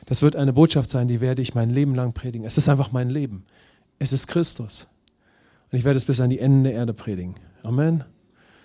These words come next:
Wow. Und ihr auf eure Weise auch, weil es ist der Herr. Und es ist der Weg, den Gott mit uns gehen wird. Jeder Einzelne. Amen. Und das ist das, was wir so empfunden haben, ja.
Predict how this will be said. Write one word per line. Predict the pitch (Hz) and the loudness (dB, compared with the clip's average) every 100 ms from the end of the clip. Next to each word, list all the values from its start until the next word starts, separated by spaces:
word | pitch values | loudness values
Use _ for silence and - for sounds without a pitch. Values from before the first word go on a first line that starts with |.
| _ _ | _ _
Wow. | 123 139 131 | 0 4 4
Und | 127 | 4
ihr | 151 196 | 8 8
auf | 151 | 10
eure | 190 165 | 10 10
Weise | 180 175 | 8 6
auch, | 196 185 | 6 6
weil | 143 | 8
es | 165 208 | 6 6
ist | - | 4
der | 202 | 4
Herr. | 226 202 107 - _ _ - - | 4 0 -4 -10 _ _ -14 2
Und | 143 | 6
es | |
ist | 160 - | 8 10
der | 147 | 8
Weg, | 196 175 | 8 4
den | - 127 | 2 4
Gott | 135 123 | 4 2
mit | 127 139 | 2 2
uns | 131 | 2
gehen | - 127 | 2 0
wird. | 90 - - _ _ _ - _ | -2 -8 -16 _ _ _ -20 _
Jeder | - 143 156 | 4 6 6
Einzelne. | 139 127 - 98 95 - - - - | 4 0 0 -2 -4 -8 -20 -20 -8
Amen. | 117 131 139 110 104 _ - - - | -2 0 0 -2 -8 _ -20 -20 -4
Und | 139 | 2
das | 160 | 4
ist | - | 6
das, | 175 170 | 4 4
was | 165 - | 4 4
wir | |
so | 147 147 | 4 4
empfunden | 151 202 220 131 | 2 2 2 2
haben, | 110 101 101 | 0 -2 -2
ja. | 131 | -2